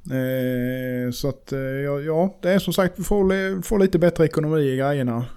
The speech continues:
Eh, och, eh, någon annan utveckling har jag väl inte så. Det är klart att, eh,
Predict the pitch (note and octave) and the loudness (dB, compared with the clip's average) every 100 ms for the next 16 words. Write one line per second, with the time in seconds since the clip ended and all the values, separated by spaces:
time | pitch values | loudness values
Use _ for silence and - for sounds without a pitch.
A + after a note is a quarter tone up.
0 | - C#3 B2 B2+ B2+ B2+ B2+ B2+ B2+ C3 | -12 -8 -6 -6 -6 -8 -10 -10 -10 -10
1 | C3+ C3+ C3+ C3 C3 B2+ B2 B2 - - | -10 -10 -10 -12 -16 -16 -14 -14 -16 -20
2 | _ _ _ _ _ _ _ - - - | _ _ _ _ _ _ _ -20 -20 -20
3 | - - - - - - - _ _ - | -20 -20 -20 -20 -20 -20 -20 _ _ -8
4 | C#3+ C#3+ D3 B2+ D#3 D#3 D#3+ C#3+ - C3+ | -4 -2 -2 2 4 4 4 0 2 -2
5 | B2+ D3+ C#3 C3 C3+ D3 C#3+ C3+ - D3 | 0 2 4 4 2 0 -2 0 4 4
6 | B2+ C#3 C#3+ C#3 - D3+ C3+ - C#3 - | 4 2 0 0 0 2 2 0 -4 -4
7 | - C#3 | -4 -2